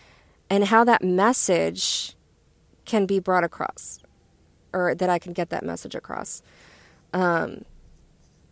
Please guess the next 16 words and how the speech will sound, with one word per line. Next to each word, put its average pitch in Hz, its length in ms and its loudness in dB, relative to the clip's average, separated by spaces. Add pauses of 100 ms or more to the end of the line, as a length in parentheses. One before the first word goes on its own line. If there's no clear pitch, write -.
(160)
you 214 100 2
know, 180 140 4
what 220 440 8
are 208 120 2
you 202 160 -4
doing 190 380 0
in 180 100 0
your 170 140 -2
artwork 170 600 -2 (960)
that 175 420 2 (1400)
is 190 160 2
going 190 280 -2
to 185 80 -2
somehow 190 540 0
empower 175 520 -4
somebody 175 640 -4